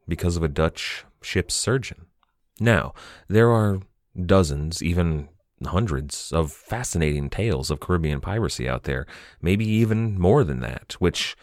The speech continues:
we will never get to know. See, we won't know them because there was no one there to write them down. What got me thinking about this topic was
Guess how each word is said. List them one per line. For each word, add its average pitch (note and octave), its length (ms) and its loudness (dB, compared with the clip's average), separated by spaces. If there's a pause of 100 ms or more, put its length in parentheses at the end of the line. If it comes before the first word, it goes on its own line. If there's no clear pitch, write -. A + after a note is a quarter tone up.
(240)
we G#2 600 0 (200)
will F2+ 160 2
never G2 200 4
get F2+ 160 2
to - 120 -6
know. E2+ 340 0 (680)
See, - 180 2
we B2 140 8
won't F2+ 240 4
know C3 200 6
them F2+ 220 4
because F#2+ 600 2
there F#2 120 6
was F2+ 160 2
no G2+ 100 4
one F#2+ 200 4
there G#2+ 260 4
to F#2 100 4
write F2 200 4
them D#2 160 0
down. F#2+ 420 -2 (1080)
What C3 140 4
got F#3 180 2
me B2+ 80 2
thinking F2+ 360 2
about C#2+ 360 -4 (180)
this E2+ 460 2
topic C2+ 440 -8
was D2 280 0